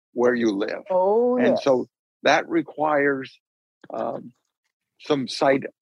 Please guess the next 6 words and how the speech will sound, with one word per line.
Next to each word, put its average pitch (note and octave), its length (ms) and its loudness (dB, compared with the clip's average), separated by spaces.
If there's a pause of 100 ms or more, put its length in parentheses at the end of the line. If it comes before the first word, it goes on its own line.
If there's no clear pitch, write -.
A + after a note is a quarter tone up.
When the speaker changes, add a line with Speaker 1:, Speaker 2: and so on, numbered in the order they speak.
(100)
Speaker 1:
help - 380 -2 (380)
to C#3 100 0
know C3 220 4
what A#2+ 240 -2
those A#2+ 240 -4 (200)
sight, - 340 -4